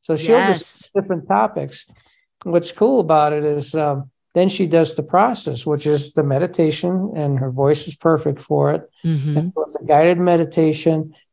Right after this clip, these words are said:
Speaker 1: but it's also a process. And in that process, she'll describe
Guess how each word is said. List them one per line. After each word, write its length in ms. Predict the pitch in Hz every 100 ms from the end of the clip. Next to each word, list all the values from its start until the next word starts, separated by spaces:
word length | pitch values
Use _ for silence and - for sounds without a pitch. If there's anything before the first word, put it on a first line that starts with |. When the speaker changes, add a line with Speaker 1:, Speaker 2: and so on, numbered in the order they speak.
| -
Speaker 1:
but 160 | 156 147
it's 180 | 139 151
also 300 | 160 160 151
a 80 |
process. 1040 | 127 - 165 175 - _ - - - - - _ _ _
And 160 | 151 147
in 80 | 165
that 200 | 160 151
process, 480 | 165 170 170 147 135
she'll 240 | - 147
describe 800 | 139 - - 156 156 156 143